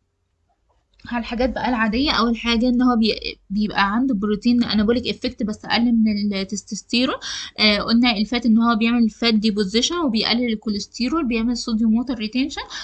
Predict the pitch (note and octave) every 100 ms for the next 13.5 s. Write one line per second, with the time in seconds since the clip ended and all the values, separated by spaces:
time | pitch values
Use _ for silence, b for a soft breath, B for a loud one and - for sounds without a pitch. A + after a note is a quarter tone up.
0 | B - G#3+ G#3 G3 G3 - _ A3 G#3
1 | A3 A#3 A#3+ B3 A3+ G#3 G3+ G3 G3 F#3
2 | - G#3+ - G3+ G#3 G#3+ - A3 C4+ C4+
3 | - G#3 - G#3+ - _ _ _ _ _
4 | A#3+ C#4 D4+ C#4+ D#4 - A3+ A3+ F4 C#4+
5 | A3+ G3+ B3 A#3 A3+ - C4 G#4 - _
6 | _ _ _ _ _ _ _ _ _ -
7 | B B B B B - A#3 A3 G#3+ G#3+
8 | G#3+ G#3 - - B3 C4 G4+ C5 D#4+ G#3+
9 | - - G#3+ - A3 G#3+ A3 B3+ B3+ G#3+
10 | B3 B3+ A#3+ G#3 A3+ B3+ A3+ G#3 B3+ D4
11 | B3 A3+ A3 G3+ A3 C#4+ G4 C4 G3+ -
12 | C4 A3+ A3 G#3 G3+ G3 - C#4 - A#3+
13 | G#3+ F#3+ B3+ B3+